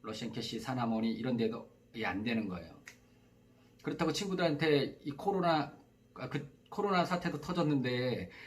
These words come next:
그거를 뭐 누가 빌려주겠어요? 그 돈을? 그래서 이제 브로커를 통해서 돈을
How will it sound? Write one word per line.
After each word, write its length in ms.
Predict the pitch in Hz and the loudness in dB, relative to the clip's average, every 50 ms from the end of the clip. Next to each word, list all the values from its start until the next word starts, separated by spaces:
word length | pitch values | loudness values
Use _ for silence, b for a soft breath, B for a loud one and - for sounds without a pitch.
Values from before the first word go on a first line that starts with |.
| B B | B B
그거를 440 | - - 143 151 147 156 156 151 151 | -2 2 2 4 4 4 4 4 4
뭐 320 | 131 113 110 107 90 - - - | 4 4 2 2 0 -4 -10 -10
누가 200 | - - - 180 | -6 -2 0 0
빌려주겠어요? 720 | 180 208 214 196 185 147 120 208 - - 92 98 113 - - - | 2 2 0 0 0 0 -2 -2 -4 -6 -8 -8 -8 -10 -12 -10
그 100 | - 113 | -10 -8
돈을? 380 | 104 98 95 113 139 180 226 - - - B B B B B B B B B B B B - - _ | -6 -6 -4 -2 -2 -2 -4 -8 -16 -20 B B B B B B B B B B B B -20 -20 _
그래서 800 | - 147 147 143 151 147 139 139 135 131 131 117 113 107 - - - | 0 0 2 4 4 4 4 4 4 4 2 2 0 -2 -4 -4 -6
이제 280 | 123 113 120 120 113 - | -4 -2 0 0 0 0
브로커를 400 | - 143 160 - - 147 147 143 | 0 -2 -2 0 2 2 2 2
통해서 760 | 143 160 160 147 139 131 131 135 127 120 113 104 95 85 - - | 2 2 2 2 2 4 2 0 0 2 0 -2 -2 -4 -8 -8
돈을 640 | - 120 117 120 117 110 101 98 90 - - - | -6 -4 -2 -2 0 0 -2 -2 -4 -6 -10 -14